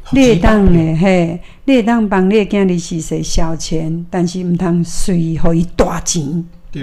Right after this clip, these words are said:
Speaker 1: 足侪人就是安尼一条大路条安尼。
Speaker 2: 会爱划清这个界线，才会当互开心花。<laughs> 哦，这是一个要学习的重点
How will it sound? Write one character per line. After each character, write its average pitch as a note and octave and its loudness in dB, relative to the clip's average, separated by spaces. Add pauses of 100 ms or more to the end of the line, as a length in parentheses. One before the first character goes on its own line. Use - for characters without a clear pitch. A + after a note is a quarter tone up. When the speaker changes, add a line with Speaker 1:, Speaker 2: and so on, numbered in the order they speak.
Speaker 1:
足 G3 -16
侪 F3+ -8
人 A#2+ -8
就 A#2+ -10
是 B2 -12
安 B2 -12
尼 C3 2
一 - 6 (160)
条 A#2+ -2 (120)
大 A#2+ -10
路 A2 -10
条 G#2 -12
安 A2 -14
尼。 G#2 -16
Speaker 2:
会 A#3+ -2
爱 C4+ 0
划 A#3 0
清 G3 -2
这 F#3+ -2
个 G3 -2
界 G3+ -4
线， E3+ -6
才 G3+ -4
会 F#3 -2
当 F#3+ 0
互 E3 2
开 F#3 -4
心 E3+ -4
花。 E3 -2 (1120)
<laughs> - -10
哦， A3+ -2
这 B3 2
是 A#3 -2
一 F#3+ 0
个 F3+ -2
要 A3 2
学 G3 0
习 F#3 -2
的 E3+ -2
重 E3+ -2
点 - -12